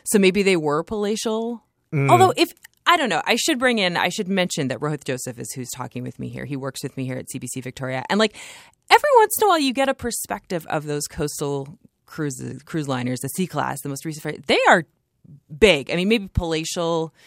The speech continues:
Speaker 1: in terms of, like,
Speaker 2: <laughs>
Speaker 1: glamour level is inaccurate.
Speaker 2: Yeah.
Speaker 1: But in terms of size, pretty
Speaker 2: They,
Speaker 1: accurate.
Speaker 2: they are pretty big. I mean, as somebody who's taken the ferries a lot in recent years, especially moving to Victoria, you know, I, I,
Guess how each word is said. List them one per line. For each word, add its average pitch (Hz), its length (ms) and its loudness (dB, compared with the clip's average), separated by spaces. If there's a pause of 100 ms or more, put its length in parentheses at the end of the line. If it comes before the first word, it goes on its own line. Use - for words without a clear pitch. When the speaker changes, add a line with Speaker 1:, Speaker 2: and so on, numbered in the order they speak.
(180)
Speaker 1:
in 151 60 -8
terms 175 280 4
of, 139 80 -2
like, 233 240 4 (160)
Speaker 2:
<laughs> 285 80 -2
Speaker 1:
glamour 180 540 4
level 294 420 4
is 311 160 4
inaccurate. 381 800 6 (160)
Speaker 2:
Yeah. 135 400 6
Speaker 1:
But 277 100 -6
in 311 80 -4
terms 311 240 -6
of 226 120 -10 (160)
size, 170 580 -6 (400)
pretty 196 160 2
Speaker 2:
They, - 60 6
Speaker 1:
accurate. - 280 -10
Speaker 2:
they 339 120 6
are 349 160 8
pretty 240 240 2
big. 151 220 8
I 220 100 8
mean, 269 240 2 (100)
as 190 180 2
somebody 269 340 6
who's 175 220 6
taken 156 500 4
the 135 80 4
ferries 135 800 2 (140)
a 139 80 4
lot 123 420 2 (200)
in 123 180 0
recent 123 340 -2
years, 120 200 -2
especially 127 400 -2
moving 123 380 0
to 123 80 0
Victoria, 127 680 4 (440)
you 233 100 4
know, 269 200 8 (480)
I, 226 420 2 (160)
I, 170 100 4